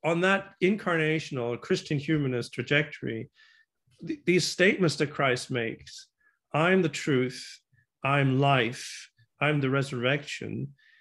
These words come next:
uh, and of course, I'm the way to those things," which is, which is hugely interesting, right? "I am these things, but I'm also the path to these things, because by participation in me, you attain these things." I think these are really statements that have, you have to take literally,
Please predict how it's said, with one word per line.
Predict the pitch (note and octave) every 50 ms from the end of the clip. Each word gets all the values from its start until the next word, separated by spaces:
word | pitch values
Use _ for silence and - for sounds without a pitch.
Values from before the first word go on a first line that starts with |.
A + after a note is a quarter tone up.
| _ _ _ _ _ _ -
uh, | C#3+ C3 C3 B2+ -
and | C#3+ C#3
of | C#3 C3+ -
course, | - D3+ C3+
I'm | C3+ C#3+ C#3 C#3 B2+
the | B2+
way | A#2+ B2 C#3 D3+ D#3 D#3 C#3 B2 A#2+
to | A#2 - C3+
those | A#2+ A#2 A#2 A2 -
things," | - G#2+ G2+ G#2 A#2+ B2
which | C3 B2+ - -
is, | C3 - - - - -
which | C3+ B2 -
is | C3 -
hugely | - - - E3+ D3+ - - C#3 C#3
interesting, | C#3+ C#3 C#3 A#2+ - - A#2+ A#2
right? | A#2+ B2 C3 - -
"I | C3 C3+ C#3
am | D#3+ F#3 G3 F3+
these | D3+ B2+ - -
things, | B2+ A#2+ A2+
but | - - B2+
I'm | B2+ C#3
also | C#3 C3+ C#3 - -
the | C3 -
path | - - D#3+ D#3 D#3+ D#3 -
to | - C#3
these | B2+ B2+ A#2 G#2+ -
things, | - A2+ A2 A2+ B2 C3 - _ _ - - - - - _
because | - C#3 D3 C3+
by | - - C3+ B2+
participation | B2+ - - B2 - C#3+ C3 - C#3 - - C3+ C3 - - B2+ B2
in | B2+
me, | C3 C3+ B2+ B2
you | A#2+ B2 B2+ B2+ B2 - -
attain | - - - D3 E3 G#3+ G#3
these | D#3 B2 A2+ - -
things." | _ - G#2+ A2 A#2+ C3+ - - _ - - - - - _ _ -
I | E3
think | D3+ A3+ B3 A3
these | D4+ A3+ G3+ G3+
are | E3 D3+
really | C#3+ D3 D3 D3+ D#3 D3+ F3+ A3+ B3 A#3 G#3+ F#3 D#3+
statements | - - - E3 F3+ - - D3+ C#3 -
that | - C#3+
have, | D3+ D3+ C#3+ D#3+
you | D3+ - - C#3+
have | D3+ D3 -
to | -
take | C#3 - - D3+ C#3 D3
literally, | C#3+ C#3+ E3 A3+ B3+ - F3+ C#3 B2 A#2 A2+ A2 G#2+ A2+ -